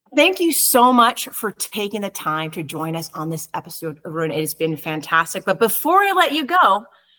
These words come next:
we ask this question to all of our guests. Can you tell us about a time when you personally had a very memorable, good or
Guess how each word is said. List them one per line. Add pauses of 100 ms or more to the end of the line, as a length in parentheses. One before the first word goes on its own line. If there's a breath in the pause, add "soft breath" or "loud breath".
(200 soft breath)
we
ask
this
question
to (160)
all
of
our
guests. (600 loud breath)
Can
you
tell
us
about
a
time
when
you
personally
had
a (180)
very
memorable, (240)
good (220)
or